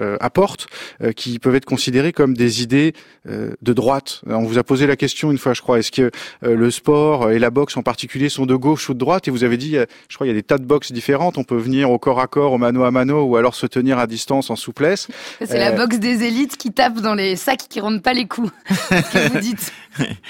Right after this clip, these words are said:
Speaker 3: Bah oui, non, mais c'est vrai. Euh, il y a, il y a, il y a, il y a, il y a, il y a différentes façons de boxer, quoi. Il y a le styliste qui va toujours bouger un peu comme Ali disait, euh, euh, je pique comme une abeille, et puis, euh, mais la bo-,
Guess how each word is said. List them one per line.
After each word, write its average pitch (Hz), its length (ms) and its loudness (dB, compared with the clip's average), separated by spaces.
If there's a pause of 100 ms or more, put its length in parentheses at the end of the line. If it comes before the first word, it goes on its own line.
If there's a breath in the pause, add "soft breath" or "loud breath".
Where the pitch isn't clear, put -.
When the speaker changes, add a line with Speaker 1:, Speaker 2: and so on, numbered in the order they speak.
(240 loud breath)
Speaker 3:
Bah 117 160 4
oui, 151 260 4
non, 110 120 0
mais 104 120 0
c'est 120 140 -8
vrai. 139 320 -2
Euh, 90 180 -4
il 87 320 -6
y - 40 -2
a, - 100 -2
il - 120 -8
y 50 60 -4
a, 50 40 -4
il 50 100 -8
y 50 60 -4
a, 50 40 -4
il 50 140 -6
y - 40 -2
a, 50 60 -2 (320 loud breath)
il - 60 -8
y - 40 -4
a, - 40 -6
il - 80 -10
y 101 60 -2
a 98 60 0
différentes 98 360 -4
façons 98 240 -2
de 101 60 0
boxer, 110 400 -2
quoi. 95 180 -8 (260 loud breath)
Il - 60 -10
y 101 60 -2
a - 20 0
le 101 140 2
styliste 113 440 -2
qui 113 100 -4
va 101 100 0
toujours 104 260 -2
bouger 101 380 -2
un 101 80 -2
peu 107 160 -2
comme 98 220 -2
Ali 98 180 -2
disait, 101 320 -2
euh, 104 440 0 (280 loud breath)
euh, 104 280 -2
je - 140 -4
pique 117 160 -4
comme 110 160 0
une 107 140 0
abeille, 110 480 2
et 101 60 -4
puis, 104 280 -2
euh, 98 60 0 (280 loud breath)
mais 113 220 2 (1080 loud breath)
la 135 140 -2
bo-, 156 120 -2